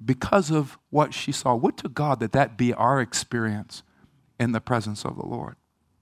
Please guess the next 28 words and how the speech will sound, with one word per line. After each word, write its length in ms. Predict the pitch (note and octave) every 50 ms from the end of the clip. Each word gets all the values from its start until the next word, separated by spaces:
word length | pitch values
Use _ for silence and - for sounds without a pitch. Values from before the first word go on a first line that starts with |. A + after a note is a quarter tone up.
| _ _ _ _ _ _ _ _ - -
Her 120 | - D3+ C#3+
breath 420 | G#2 G#2+ D#3+ F3+ F#3 - - - - - - - _ -
left 340 | - - F3+ - - -
her, 220 | - - C3+ B2+ - _ - - - - - -
and 140 | C#3 D#3 D3+
she 140 | - - E3
said 360 | - - A3 G#3 G#3 F3+ D3+
to 100 | - G3+
the 120 | D3+ E3 D#3
king, 480 | - - - F3+ E3+ D3 B2+ A2+ - _ - - - - _ -
"The 120 | - E3
report 680 | E3+ D#3+ F3 E3+ E3+ - - - G#3+ A3+ - - - G3
was 220 | G3 G3 - - -
true 840 | - - - - - A#3 B3+ C#4 C#4+ C#4 C4+ F#3+ C3+ A#2+ A#2+ B2 - _ _ _ _
that 160 | - D3+ F3 F3
I 140 | E3 E3
heard 460 | D#3 C#3 C#3+ F#3+ A#3 C4 G#3 G3 F3 E3
in 100 | E3 E3
my 260 | D#3+ D#3 D3+ D3+ D3+ -
own 380 | - F#3+ G#3 A#3 B3+ C#4 B3+ A#3+
land 400 | A#3 G#3+ F3+ E3 D3 C#3 C#3+ D3
of 160 | D#3 C3+ C3+
your 160 | D3 D#3+ D#3
words 640 | D3+ D3+ E3 - - - E3+ C#3 A#2+ A2 - - - _ _ _ _ _ _ _ _ _ _
and 160 | - F3 F3
of 160 | F#3+ G3 F3+ E3+
your 160 | F3 F3 E3
wisdom. 640 | E3+ F#3 G#3 - B3+ - - - - B2 A2+ G#2+